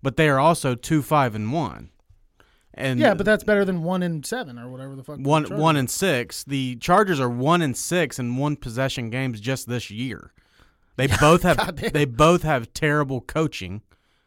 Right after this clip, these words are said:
Speaker 1: I mean,
Speaker 2: Hey, man, back off Zach Taylor last game, all right? That Tennessee game,
Speaker 1: fucking
Speaker 2: back off.
Speaker 1: look at, look
Speaker 2: Fuck
Speaker 1: at the
Speaker 2: Zach Taylor.
Speaker 1: last play for the Chargers last week against the Raiders. They line up four wide, or, uh,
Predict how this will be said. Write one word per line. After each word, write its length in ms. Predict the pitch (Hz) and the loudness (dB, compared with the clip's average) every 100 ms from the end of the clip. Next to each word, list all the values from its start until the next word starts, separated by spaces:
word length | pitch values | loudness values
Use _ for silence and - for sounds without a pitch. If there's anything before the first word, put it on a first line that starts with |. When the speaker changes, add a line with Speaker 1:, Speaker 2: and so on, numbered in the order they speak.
| _ _ _ _ | _ _ _ _
Speaker 1:
I 120 | - 147 | -2 2
mean, 80 | 151 | 4
Speaker 2:
Hey, 40 | |
man, 200 | 226 240 | 6 4
back 240 | 196 302 302 | 4 4 6
off 160 | 277 | 4
Zach 200 | 220 226 | 4 0
Taylor 280 | - 220 202 | 0 -2 0
last 260 | 175 165 151 | 0 -2 -4
game, 240 | 156 139 | -6 -6
all 60 | 135 | -6
right? 120 | 175 185 | -6 -6
That 160 | 185 | -6
Tennessee 320 | - 220 202 | -4 -4 -4
game, 80 | 240 | 0
Speaker 1:
fucking 380 | 233 226 214 156 | 2 4 4 2
Speaker 2:
back 60 | 139 | 2
off. 40 | |
Speaker 1:
look 160 | 175 185 | 2 4
at, 300 | 196 170 - - _ _ _ | 2 2 0 -10 _ _ _
look 120 | 170 | 0
Speaker 2:
Fuck 60 | 208 | 2
Speaker 1:
at 40 | 175 | 2
the 80 | |
Speaker 2:
Zach 40 | 170 | 2
Taylor. 80 | 147 | 6
Speaker 1:
last 360 | 156 170 - | 6 4 0
play 260 | - 147 151 | 0 2 2
for 140 | 139 | 0
the 100 | 117 | -4
Chargers 500 | - 131 139 123 113 | -2 0 0 0 -2
last 260 | 117 113 120 | -2 -2 -4
week 100 | 110 | -8
against 320 | 110 113 - | -6 -8 -8
the 80 | 107 | -8
Raiders. 520 | 104 123 92 85 - _ _ _ | -4 -4 -6 -10 -16 _ _ _
They 120 | - 120 | -6 -2
line 280 | 139 156 | 0 0
up 100 | 147 120 | 0 -4
four 320 | - 147 170 | -4 0 2
wide, 280 | 160 160 135 | 2 2 2
or, 240 | 135 131 | -2 -4
uh, 200 | 127 120 | -2 -4